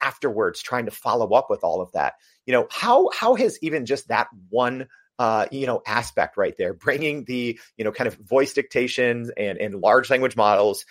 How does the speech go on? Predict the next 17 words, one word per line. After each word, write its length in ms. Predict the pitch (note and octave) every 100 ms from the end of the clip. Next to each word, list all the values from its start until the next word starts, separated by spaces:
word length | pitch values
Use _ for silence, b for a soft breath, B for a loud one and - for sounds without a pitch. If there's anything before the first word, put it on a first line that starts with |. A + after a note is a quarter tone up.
| b b -
into, 720 | B2+ C3+ - C3 A#2+ A#2+ A#2
uh, 300 | A2 G2+ F#2+
you 220 | B2 C3+
know, 100 | B2
offices 680 | - A#2 - A#2 A#2 G#2+ A2
across 360 | - - A#2+ A#2
the 80 | -
country, 440 | - B2 G2+ F#2+ b b b
how 180 | - F3+
impactful 600 | G#3 - D3+ - D#3 B2
do 80 | A2+
you 80 | B2
think 220 | C3 A#2
that 200 | G#2 - F#2+
actually 380 | G#2 - G#2+
is? 260 | G2 D3 D#3
And, 360 | - G#2 G2